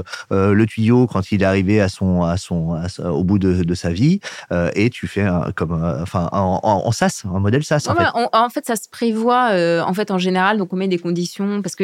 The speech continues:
Speaker 2: c'est pareil, ils veulent pas être bloqués, hein, de toute façon, avec un, un tiers investisseur. Donc, euh, il y a des, euh, il y a le,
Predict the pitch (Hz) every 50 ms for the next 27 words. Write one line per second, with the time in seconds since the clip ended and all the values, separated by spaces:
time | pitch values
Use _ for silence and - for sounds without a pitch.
0 | 185 - - - - - 175 185 190 190 170 175 165 156 - 185 175 160 156 156
1 | 165 165 151 - - 196 180 165 151 151 165 165 - - 160 160 - - 180 180
2 | 160 143 139 151 156 - - 143 139 139 139 139 131 - - 156 151 - 165 165
3 | 156 139 143 143 - - - 165 - - 170 170 185 202 190 156 - - - -
4 | - - _ 170 165 170 180 185 - 180 156 147 151 160 165 165 156 156 151 147
5 | 143 143 143 143 - - 165 165 151 - - 185 185 190 180